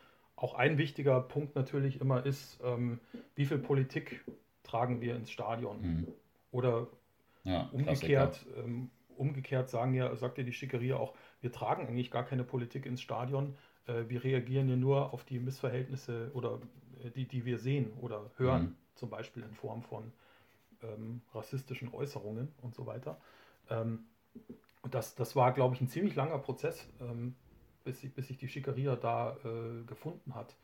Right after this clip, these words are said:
Speaker 1: Mm, und ich glaube, dass dann eben auch die von dir erwähnten Höhepunkte und Tiefpunkte oder wie immer man's nennen will, da wahrscheinlich auch dazu beigetragen haben, sehr stark, wie, wie sich die Schickeria entwickelt hat.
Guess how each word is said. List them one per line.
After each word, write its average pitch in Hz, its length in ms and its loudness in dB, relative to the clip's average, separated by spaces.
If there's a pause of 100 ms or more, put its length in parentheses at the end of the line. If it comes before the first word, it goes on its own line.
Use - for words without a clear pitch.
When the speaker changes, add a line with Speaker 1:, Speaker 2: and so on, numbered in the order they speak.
(680)
Speaker 1:
Mm, 117 360 -4
und 127 180 -2
ich 131 100 -6
glaube, 139 280 2
dass 131 160 -2
dann 123 200 -4
eben 135 180 -2
auch 131 140 -2
die 120 400 -6
von 117 200 -4
dir 135 180 -4
erwähnten 123 720 0 (800)
Höhepunkte 165 580 4
und 131 160 2
Tiefpunkte 180 640 -4
oder 135 200 0
wie 135 60 -2
immer 147 140 -2
man's 127 280 -2
nennen 135 180 0
will, 143 160 2
da 123 100 0
wahrscheinlich 131 300 -2
auch 120 120 -4
dazu 120 260 -6
beigetragen 127 680 -2
haben, 123 260 0
sehr 123 180 -4
stark, 123 420 -2
wie, 120 300 -4
wie 123 100 -2
sich 123 160 -8
die 127 120 -10
Schickeria 127 520 -4
entwickelt - 440 -8
hat. 208 220 -6